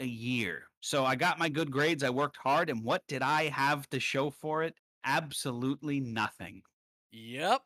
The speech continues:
Speaker 1: I'm st-, I'm still mad about it. And the game came out, and I loved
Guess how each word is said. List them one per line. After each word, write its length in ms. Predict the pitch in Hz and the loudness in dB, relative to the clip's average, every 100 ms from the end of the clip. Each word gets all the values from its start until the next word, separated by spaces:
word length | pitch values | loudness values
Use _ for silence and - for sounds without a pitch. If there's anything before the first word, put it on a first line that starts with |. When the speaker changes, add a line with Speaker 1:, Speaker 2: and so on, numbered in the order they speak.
| _ - - | _ -10 -2
Speaker 1:
I'm 160 | 202 | 0
st-, 200 | - - | 0 0
I'm 120 | 220 | 0
still 240 | - - 392 | 0 0 2
mad 260 | 208 135 | 4 4
about 300 | 110 101 95 | 2 -2 -4
it. 80 | 98 - - - _ _ | -6 -14 -20 -20 _ _
And 240 | 175 180 175 | 0 0 0
the 60 | |
game 320 | 160 190 190 | 0 0 0
came 260 | 185 202 190 | 0 -2 2
out, 360 | 233 175 165 - _ | 4 6 4 -2 _
and 140 | 151 143 | 0 4
I 120 | 131 | 4
loved 360 | 143 269 196 | 6 4 4